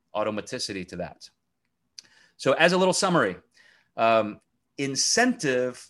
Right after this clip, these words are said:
to make the right decisions are best with some social accountability.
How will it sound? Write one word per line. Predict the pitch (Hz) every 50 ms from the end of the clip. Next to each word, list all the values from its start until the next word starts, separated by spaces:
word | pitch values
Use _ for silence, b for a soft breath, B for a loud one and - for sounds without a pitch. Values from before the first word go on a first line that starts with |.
| _ -
to | - 170 160 135
make | 135 135 139 151 180 180 - -
the | 156 139
right | 135 139 147 160 -
decisions | 151 147 - - 117 110 110 123 156 202 196 - - - - _ _ _
are | - 123 123 123 107 - - -
best | 131 123 147 165 - -
with | 123 127 123 -
some | - 131 123
social | 117 - - 113 117 123 - 147 147
accountability. | 143 - 143 147 175 180 151 127 120 123 160 196 190